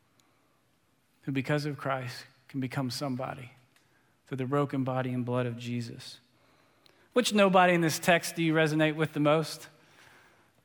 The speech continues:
So we read those names and maybe unpack their backstories a little bit. Is there someone in there that reminds you of you or a chapter in your life where you're at or where you've been?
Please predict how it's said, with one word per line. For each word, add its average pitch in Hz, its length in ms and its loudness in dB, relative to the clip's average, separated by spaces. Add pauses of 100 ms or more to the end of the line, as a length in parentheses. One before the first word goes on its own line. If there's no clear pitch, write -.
(220)
So - 100 -20
we 165 60 0
read 185 260 6
those 180 220 4
names 170 400 4
and 151 100 2
maybe 165 400 2
unpack 170 480 4
their 151 140 -2
backstories 165 680 2
a 170 60 -2
little 175 220 0
bit. 180 180 0
Is 165 140 0
there 165 160 0
someone 202 340 -2
in 190 140 0
there 180 200 4
that 165 120 0
reminds 160 480 2
you 160 100 0
of 135 80 -2
you 160 320 2
or 143 140 2
a 131 60 -2
chapter 156 420 0
in 160 80 2
your 151 100 2
life 151 340 2
where 143 160 2
you're 160 280 2
at 156 320 6
or 143 80 0
where 143 180 0
you've 135 260 0
been? 151 360 0